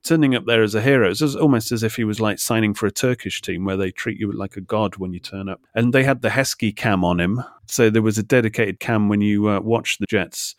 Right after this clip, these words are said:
that you could actually put the Heskey cam on. And he started off pr-, pretty well. I mean, the, you know, obviously the, the, la-,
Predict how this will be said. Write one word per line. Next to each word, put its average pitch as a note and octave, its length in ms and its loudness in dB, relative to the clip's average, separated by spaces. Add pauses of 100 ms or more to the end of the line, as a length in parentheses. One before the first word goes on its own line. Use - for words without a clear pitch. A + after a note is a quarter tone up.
that - 80 -6
you G#2 80 -4
could A2 140 -2
actually - 260 -4
put - 140 -4
the F#2 80 -6
Heskey A2 380 -4
cam G2 200 -2
on. F#2 140 0
And G2 160 -4
he C3+ 60 4
started A#3+ 280 2
off D#3 220 0
pr-, B2 180 -4
pretty A#2 200 -2
well. B2+ 160 2
I G2 40 2
mean, G2+ 200 2
the, G2 160 0
you A2 80 -8
know, F2 80 -2
obviously E2 340 -10
the, F2 220 -6
the, F#2+ 100 -6
la-, F#2 340 0